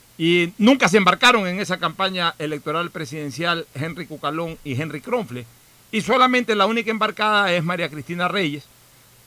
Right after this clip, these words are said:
que me parece que queda como una opción posible si que el P C C va con candidato propio o una opción negociable para la vicepresidencia con el que termine,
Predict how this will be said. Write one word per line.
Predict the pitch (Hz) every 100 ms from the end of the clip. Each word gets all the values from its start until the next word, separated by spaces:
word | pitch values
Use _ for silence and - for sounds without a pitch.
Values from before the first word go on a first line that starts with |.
| _ _
que | 240
me | 233 226
parece | - 247 277 208 220
que | 214
queda | 254 240 185
como | - 190 185 -
una | 302 370 330
opción | 254 - 269 269
posible | 247 208 262 247 190
si | 165
que | 185
el | 160
P | 233
C | 208
C | 185 208
va | 214 220
con | 202
candidato | 190 180 202 220 220
propio | 233 247 247 220 - _ _ -
o | 226
una | 220 285 285
opción | 208 240 254
negociable | 254 220 196 220 254 240
para | 196 226
la | 220
vicepresidencia | 180 220 202 175 220 240 226
con | 180 180
el | 156
que | 170
termine, | 156 165 202 202 190